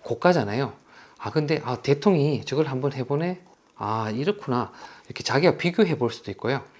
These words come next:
"아, 나는 대통하고 체질이 좀 다른 것 같아. 나도 한번 해봐야지." 하면 구매하셔서 해봐도 되고요. 그래서 제가 한번 이 챌린지를 하-, 하는데 그거를 이 연속 혈당 측정기도 하고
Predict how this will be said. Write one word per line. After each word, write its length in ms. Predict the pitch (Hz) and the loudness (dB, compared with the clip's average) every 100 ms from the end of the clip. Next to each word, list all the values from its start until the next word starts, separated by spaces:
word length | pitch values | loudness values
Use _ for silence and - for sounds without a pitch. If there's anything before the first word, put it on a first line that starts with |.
| - - - _ | -20 -20 -20 _
"아, 280 | - 151 - - _ _ _ - | 4 4 2 -18 _ _ _ -10
나는 680 | 120 139 196 143 147 117 - | -2 4 4 4 2 0 -4
대통하고 560 | - - 190 180 120 | -10 -4 -2 0 0
체질이 380 | - 175 160 170 | -2 -6 -6 -8
좀 140 | - 107 | -10 -10
다른 260 | - 120 | -6 -4
것 80 | 127 | -4
같아. 180 | - 107 | -6 -6
나도 200 | 123 139 | -6 -4
한번 180 | 117 - | -6 -8
해봐야지." 420 | - 131 156 156 | -6 -2 -2 -4
하면 200 | 156 156 - - - | -6 -8 -12 -18 -8
구매하셔서 600 | 117 123 135 143 - 117 - - | -4 -2 -4 -8 -10 -12 -14 -12
해봐도 300 | - 117 120 | -8 -8 -10
되고요. 260 | - - - - - - - | -10 -14 -18 -20 -20 -20 -14
그래서 340 | 113 127 120 - - - | -8 -6 -8 -10 -18 -14
제가 240 | - 110 135 | -8 -2 -2
한번 580 | 110 107 110 107 123 - | -2 -2 0 0 -2 -4
이 420 | 113 113 110 104 - | -2 0 0 -2 -4
챌린지를 520 | - 165 214 208 110 | 0 2 4 2 0
하-, 80 | - | -8
하는데 640 | - 143 127 117 123 - - - - - | -4 -2 -2 -2 -4 -6 -20 -20 -20 -16
그거를 500 | - 143 156 160 180 - - - - | -10 -4 2 2 0 -8 -20 -20 -12
이 260 | - - 147 | -6 0 2
연속 340 | - - - | 4 2 -2
혈당 260 | 127 131 117 | -4 -4 -4
측정기도 680 | - - 139 113 104 160 - | -4 -2 -2 -2 -2 -4 -6
하고 520 | - 147 104 135 | -6 -4 -2 -4